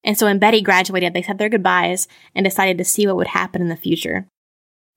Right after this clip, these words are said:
And then Betty goes off and she stays around Shanghai. She does language study and evangelism, that sort of thing, for about six months-ish. And when John graduates, he was chosen to give the speech to the Moody class of nineteen thirty-two,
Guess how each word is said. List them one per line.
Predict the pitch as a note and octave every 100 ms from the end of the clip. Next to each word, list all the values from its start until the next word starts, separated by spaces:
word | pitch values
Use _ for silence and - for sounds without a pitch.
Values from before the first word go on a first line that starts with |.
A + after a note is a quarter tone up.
| -
And |
then | G#3 G3
Betty | G#3 A#3+
goes | A#3 G3+
off | F#3+ F#3 -
and | F#3+
she | G3
stays | - F#3+ F#3+
around | G3 F#3 F#3+
Shanghai. | - F#3+ F#3+ G3 F#3+ F#3+
She | -
does | F#3+ F3+
language | F#3+ G#3 A3+ A3+
study | - G3+ G3+ F#3+
and | F#3
evangelism, | E3+ F3 F3+ F3+ F3+ F3+ F3+ F3+
that | F3+ F3+
sort | - -
of | F#3+
thing, | - F2 - - - _
for | - F#3+
about | F3+ F3 E3+ E3+ -
six | - - - A3+ A3+ G#3
months-ish. | F#3+ G#3 - B3+ C4 - - _ _ _ -
And | G#3
when | G3
John | A3+ A#3 B3+
graduates, | G#3+ F#3+ F3+ F3 E3 -
he | G3
was | F#3+
chosen | - A3 A#3 A#3+
to | G3+
give | G3
the | F3+
speech | - - G3+ G#3
to | F#3+
the | F3+
Moody | F#3+ G3
class | F#3+ F#3+ F#3 F#3
of | F#3
nineteen | F#3 F#3+ F#3 F#3
thirty-two, | F3+ E3 - F3 F3+